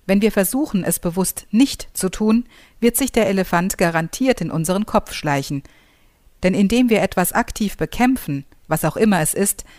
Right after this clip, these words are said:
verstricken wir uns meist darin. Im Englischen heißt es deshalb, "What you resist, persists." Das meint übertragen, "Was du bekämpfst, das bleibt."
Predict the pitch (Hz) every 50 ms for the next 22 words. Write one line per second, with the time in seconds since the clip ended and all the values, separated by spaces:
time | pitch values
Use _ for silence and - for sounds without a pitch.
0 | _ _ _ _ - - 226 214 - - - 294 - - 196 170 165 - 127 143
1 | - - 147 139 143 - - - 147 139 147 143 143 143 - - _ - _ _
2 | _ _ _ _ _ _ _ _ _ _ _ _ _ - 196 196 - - 254 262
3 | 240 185 165 - 180 165 165 175 175 - - 185 - - 185 180 - - 202 208
4 | 220 - - - - _ _ _ _ _ _ _ _ _ - 180 190 175 - -
5 | 175 156 147 147 151 - - 196 233 - - - - - - _ _ _ - -
6 | 220 214 - - 190 143 - - _ - - - - _ _ _ _ _ _ _
7 | _ _ _ _ _ _ _ _ _ - - 165 - 196 208 220 233 - - 156
8 | 214 - - - 160 165 175 185 202 202 196 - - _ _ _ _ _ _ _
9 | - - 196 185 - - 196 156 165 160 - - 190 196 233 302 - - - -
10 | - - _ _ _ _ - 156 151 - - - 208 185 143 131 - - - -